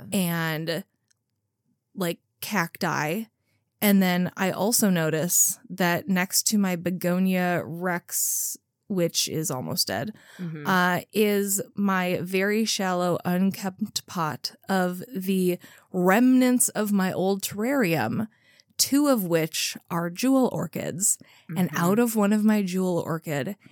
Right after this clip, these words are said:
Speaker 1: is the most, like, probably four inch long stalk with
Speaker 2: Mm.
Speaker 1: bunches of flowers on it. And it just,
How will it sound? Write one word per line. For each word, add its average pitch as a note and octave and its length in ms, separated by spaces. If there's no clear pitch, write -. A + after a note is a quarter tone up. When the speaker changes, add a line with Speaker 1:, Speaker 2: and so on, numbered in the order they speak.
Speaker 1:
is G3 300
the G3 260
most, F#3 680
like, D#3+ 560
probably F3 260
four A3+ 600
inch G#3+ 400
long F#3 600
stalk - 920
with F3+ 640
Speaker 2:
Mm. F3 80
Speaker 1:
bunches G#3 500
of A3 160
flowers F#3 640
on E3 260
it. - 320
And A3 280
it G#3 180
just, A3 400